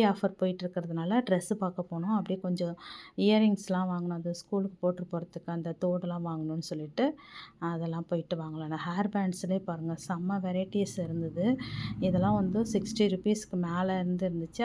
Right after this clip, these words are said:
அப்புறம் வந்துட்டு அதான் அதுல ஒர்க் அதிகமா இருந்துச்சுன்னா அதோட ரேட்டுமே கொஞ்சம் அதிகமா இருக்கு. அவ்வளோ சூப்பரா இருந்துச்சுங்க, பார்த்துக்கிட்டே போனோம். எதை எடுக்கிறதுனே தெரியாம, அ, பெருசா இந்த மாதிரி ஐட்டம்லாம் ரொம்ப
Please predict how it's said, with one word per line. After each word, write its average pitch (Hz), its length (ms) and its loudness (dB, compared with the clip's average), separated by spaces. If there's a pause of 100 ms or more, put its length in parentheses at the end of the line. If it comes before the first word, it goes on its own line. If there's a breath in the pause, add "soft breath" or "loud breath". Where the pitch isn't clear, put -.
அப்புறம் 175 260 -4
வந்துட்டு 165 280 -6 (100)
அதான் 220 260 2
அதுல 165 240 -2 (140)
ஒர்க் 185 340 0
அதிகமா 196 360 2
இருந்துச்சுன்னா 196 420 2
அதோட 175 180 2 (140)
ரேட்டுமே 196 460 0 (100)
கொஞ்சம் 170 260 -2
அதிகமா 165 360 -4
இருக்கு. - 200 -14 (720 loud breath)
அவ்வளோ 185 220 2 (100)
சூப்பரா 190 460 -4
இருந்துச்சுங்க, 180 420 -2 (120)
பார்த்துக்கிட்டே 175 540 -2 (240)
போனோம். 185 300 0
எதை 185 160 2 (100)
எடுக்கிறதுனே 185 560 2 (120)
தெரியாம, 180 440 2 (640 loud breath)
அ, - 20 2 (240)
பெருசா 226 420 4
இந்த 202 160 4
மாதிரி 190 160 4
ஐட்டம்லாம் 190 340 2
ரொம்ப 180 180 0